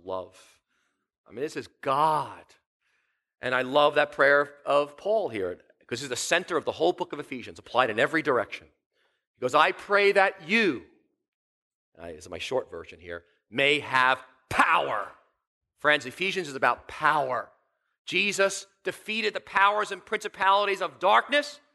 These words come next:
of evil, of racism and division and hatred that keep people enslaved. And he goes, "I pray that you may have the power to grasp how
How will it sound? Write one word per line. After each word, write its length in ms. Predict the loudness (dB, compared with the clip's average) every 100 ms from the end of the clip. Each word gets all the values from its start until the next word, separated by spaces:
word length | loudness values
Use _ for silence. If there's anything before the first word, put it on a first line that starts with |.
| _ _ _ _ _
of 160 | -8 -8
evil, 540 | -2 0 4 4 2 -6 -20 _ _ -10
of 120 | -8
racism 640 | -4 0 0 0 -6 -6
and 100 | -8
division 520 | -10 -4 -2 -2 -4 -8
and 100 | -10
hatred 600 | -6 -2 -2 -2 -8 -6
that 160 | -8
keep 200 | -8 -12
people 280 | -10 -12 -12
enslaved. 760 | -12 -14 -8 -2 0 0 -2 -6 -20 _ _ _ _ _ _ _ _ _ _ _ _
And 80 | -8
he 60 |
goes, 80 | 0
"I 80 | 0
pray 200 | 2 0
that 80 | 0
you 80 | 0
may 140 | 2
have 260 | 2 2 -2
the 80 | -16
power 600 | -4 2 4 4 0 -6 _ _ _ _
to 120 | -12 -12
grasp 840 | -12 -6 -2 0 0 -2 -4 -8 _
how 420 | -8 -6 -6 -8